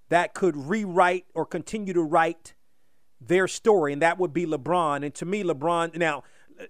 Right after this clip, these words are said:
could LeBron ascend to number one? I mean, I don't think he can at this point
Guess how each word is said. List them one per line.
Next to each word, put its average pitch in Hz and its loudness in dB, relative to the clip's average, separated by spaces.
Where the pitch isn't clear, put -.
could 202 2
LeBron 180 0
ascend 190 -2
to 180 -4
number 170 -2
one? 165 2
I 151 -6
mean, 160 0
I 170 4
don't 175 0
think 185 0
he 151 -12
can 175 -6
at 143 -6
this 165 2
point - -6